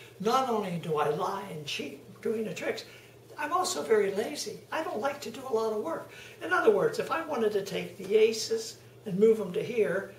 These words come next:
and take these cards and move them where the aces were, how many moves would it take me?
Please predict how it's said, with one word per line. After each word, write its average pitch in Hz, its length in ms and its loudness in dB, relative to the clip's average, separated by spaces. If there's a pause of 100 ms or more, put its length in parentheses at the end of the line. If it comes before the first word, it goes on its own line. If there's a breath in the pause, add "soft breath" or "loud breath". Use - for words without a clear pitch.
and 220 100 -10
take 196 220 -2
these 254 260 -6
cards 180 420 -2
and 190 120 0
move 202 160 10
them 196 160 -4
where 180 140 -4
the 180 160 2
aces - 400 -2
were, 180 380 0 (520 loud breath)
how 285 140 -2
many 269 160 -4
moves 254 320 -6
would 226 120 4
it 214 100 6
take 247 260 -4
me? 170 160 -8